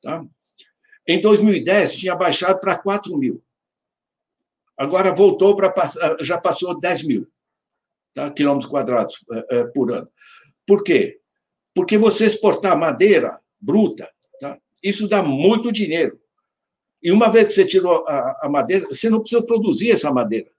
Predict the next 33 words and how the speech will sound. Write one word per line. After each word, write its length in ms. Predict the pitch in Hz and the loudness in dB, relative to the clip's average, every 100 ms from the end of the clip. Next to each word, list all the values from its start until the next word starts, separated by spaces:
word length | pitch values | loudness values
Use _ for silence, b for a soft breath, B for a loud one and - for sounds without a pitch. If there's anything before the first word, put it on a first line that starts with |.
| _ _ _ | _ _ _
Um 140 | 151 | -6
tronco 340 | 143 220 247 226 | 2 4 4 2
de 120 | 170 | 0
mogno 420 | 156 190 156 139 | 2 2 2 0
colocado 480 | 165 156 135 190 180 | -2 -4 -2 -4 -2
na, 240 | 160 131 | -2 -4
na, 240 | 131 123 101 | -4 -6 -6
na, 340 | 123 107 104 - _ _ _ _ _ | -10 -10 -12 -16 _ _ _ _ _
na, 300 | 127 120 120 | -4 -4 -2
na 120 | 143 | 0
Europa, 520 | 143 120 214 - 101 - _ | 2 4 4 2 -2 -8 _
no 200 | 143 156 | -2 0
Porto, 460 | - 226 208 - 202 | 4 4 4 0 -8
tá? 220 | 147 175 | -4 -2
Vale 260 | 135 190 202 | 0 2 4
mi-, 300 | 202 202 170 | 4 2 0
milhares 440 | 190 160 190 208 196 | 0 2 0 0 0
de 120 | 180 | 2
euros. 500 | 180 208 - - - _ _ _ _ _ | 4 4 0 -18 -20 _ _ _ _ _
O 60 | 110 | -20
tronco 340 | - 160 170 190 | -12 -10 -8 -4
bruto, 380 | 175 208 - | 0 0 0
sem 200 | 113 175 | -6 -6
falar 260 | 165 170 185 | -2 0 2
depois, 500 | 185 170 - 175 185 | 2 2 2 -2 -2
é 80 | 165 | -4
vindo, 460 | - 185 180 120 - _ _ - | -4 -4 -2 -4 -8 _ _ -10
isso 200 | 139 - | -4 -2
é, 100 | 175 | -2
isso 240 | 170 151 196 | -2 2 4
é 20 | |
uma 160 | 185 190 | 4 4
preciosidade. 760 | 196 190 196 196 165 165 104 | 2 4 2 2 0 0 -2